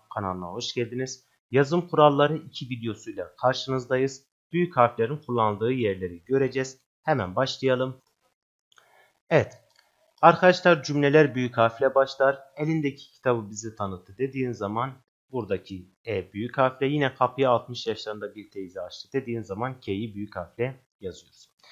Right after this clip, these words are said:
Cümle içinde başkasından aktarılan ve tırnak içine alınan cümleler yine büyük harfle yazılıyor.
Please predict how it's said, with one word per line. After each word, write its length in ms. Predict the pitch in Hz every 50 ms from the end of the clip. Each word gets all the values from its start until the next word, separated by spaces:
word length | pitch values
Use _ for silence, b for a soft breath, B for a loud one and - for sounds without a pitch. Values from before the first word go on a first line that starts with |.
| B B B B B B B 107
Cümle 400 | 101 139 160 165 165 185 208 220
içinde 460 | - - - 156 147 135 123 117 123
başkasından 760 | 143 147 - - - 147 - - 156 147 143 139 165 196 185 -
aktarılan 760 | - 139 - - - - 135 127 123 123 139 135 131 120 113
ve 160 | 160 160 160
tırnak 420 | - 143 123 123 160 170 170 - -
içine 240 | - - - 120
alınan 440 | 110 - 127 131 127 131 127 123 117
cümleler 440 | 110 - 160 160 139 127 123 139 139
yine 480 | 135 135 135 135 139 156 156 156 - _ _ _ _
büyük 400 | _ - 107 113 117 117 117 -
harfle 300 | 98 85 80 - 98 110
yazılıyor. 560 | 127 135 131 127 135 131 123 131 131 139